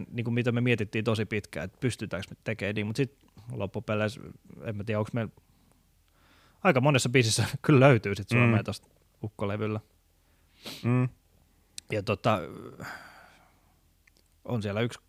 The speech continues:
Speaker 1: kokonainen akkaribiisi, mikä on pelkästään suomeksi laulettu
Speaker 2: Niin.
Speaker 1: esimerkiksi.
Speaker 2: Mut toi just, mitä säkin sanoit, et, että niinku, et se, et miten sen tekee.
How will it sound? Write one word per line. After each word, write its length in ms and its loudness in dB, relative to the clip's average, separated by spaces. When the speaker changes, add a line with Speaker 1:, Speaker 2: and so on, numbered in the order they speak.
Speaker 1:
kokonainen 460 0
akkaribiisi, 560 -2
mikä 200 -4
on 80 -2
pelkästään 600 -4
suomeksi 400 -10
laulettu 320 -8
Speaker 2:
Niin. 60 -4
Speaker 1:
esimerkiksi. 580 -2
Speaker 2:
Mut 260 4
toi 220 10
just, 180 4
mitä 200 6
säkin 260 4
sanoit, 460 4
et, 240 -2
että 340 -4
niinku, 360 -2
et 280 -8
se, 140 8
et 100 6
miten 260 4
sen 160 2
tekee. 380 0